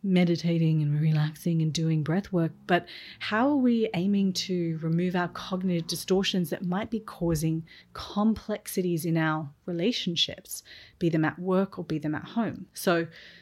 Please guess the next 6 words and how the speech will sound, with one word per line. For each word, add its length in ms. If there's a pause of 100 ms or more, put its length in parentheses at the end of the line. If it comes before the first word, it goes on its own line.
psychology 840
is 140
much 400
more 220
than 180
just, 460